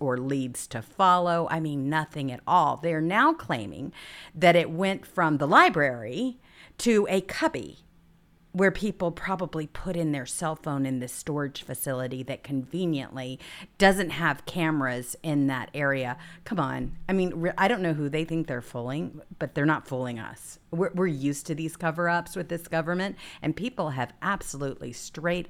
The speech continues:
out had enough of it. It's Hunter's. Now it's definitely confirmed. And you've got a government that is completely doing everything that they can to cover up for him. It's his stash.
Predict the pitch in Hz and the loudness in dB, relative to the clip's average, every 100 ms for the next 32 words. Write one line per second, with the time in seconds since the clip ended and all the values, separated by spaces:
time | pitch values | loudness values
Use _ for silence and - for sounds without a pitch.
0 | - 151 143 127 - 127 120 120 123 127 | -6 -2 0 -2 -8 -10 -8 -8 -6 -6
1 | 131 - - - 58 - - _ _ _ | -6 -10 -12 -12 -16 -16 -20 _ _ _
2 | _ _ _ _ _ _ 240 294 - - | _ _ _ _ _ _ 0 0 -4 -12
3 | - 190 180 - 117 - - - - - | -4 -2 -2 -4 -10 -10 -14 -12 -14 -14
4 | _ _ - 170 190 240 262 - 180 - | _ _ -2 2 6 6 6 2 -4 -4
5 | - 180 180 143 123 - 107 - 113 104 | 2 2 4 0 -6 -8 -12 -10 -12 -10
6 | 113 76 65 - - - - 165 165 254 | -10 -10 -12 -16 -20 -16 0 4 6 4
7 | 247 202 180 139 127 - 180 180 139 113 | 4 2 2 -2 -8 0 0 2 -2 -4
8 | 98 131 135 127 - 127 123 - 208 208 | -8 -10 -8 -10 -10 -6 -6 -6 -6 -6
9 | - 143 127 127 127 - 185 208 165 151 | -6 -10 -8 -6 -8 -6 -4 -4 -4 -6
10 | 135 135 - 127 123 117 - - - 143 | -6 -10 -8 -8 -8 -10 -14 -20 -12 -10
11 | 139 131 120 117 117 - 117 - - - | -6 -4 -2 -4 -6 -10 -10 -8 -10 -8
12 | - 262 - 311 311 - 131 - - - | -4 -2 0 -2 -2 -4 -6 -6 -14 -14
13 | - | -16